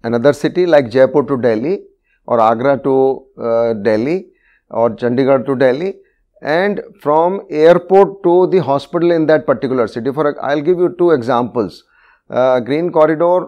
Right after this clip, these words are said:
was created when we brought one heart from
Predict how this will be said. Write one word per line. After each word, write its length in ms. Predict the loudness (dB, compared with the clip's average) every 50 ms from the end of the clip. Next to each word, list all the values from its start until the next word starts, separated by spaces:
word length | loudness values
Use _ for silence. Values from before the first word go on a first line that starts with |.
| -8 _
was 380 | -14 -6 -2 0 0 0 0 -4
created 680 | -6 -6 -4 -2 -2 -2 -2 -4 -4 -6 -6 -6 -4
when 280 | -4 -4 -4 -4 -2 -2
we 120 | -2 -2 -2 -4 -10 -16 _ _ _
brought 520 | -6 0 2 4 6 6 4 2 0 -2 -6
one 280 | -4 -2 -2 -2 -2
heart 400 | -4 -4 -4 -2 0 0 0 -2
from 340 | -4 -4 -4 -4 -4 -6 -10